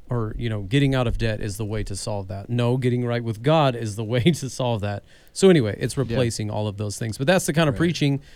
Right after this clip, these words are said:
Speaker 1: that unfortunately plagues many churches. And
Speaker 2: Mm-hmm.
Speaker 1: so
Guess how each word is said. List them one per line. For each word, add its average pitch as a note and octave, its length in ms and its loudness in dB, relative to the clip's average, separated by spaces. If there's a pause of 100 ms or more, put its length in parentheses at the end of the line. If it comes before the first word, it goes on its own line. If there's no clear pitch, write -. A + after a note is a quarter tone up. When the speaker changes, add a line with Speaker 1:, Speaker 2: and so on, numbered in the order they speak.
(320)
Speaker 1:
that C#3 300 8
unfortunately C3+ 760 2
plagues B2+ 500 0
many B2 420 2 (200)
churches. - 600 -6
And A#2+ 160 0
Speaker 2:
Mm-hmm. A2+ 80 -2
Speaker 1:
so G#2 300 -2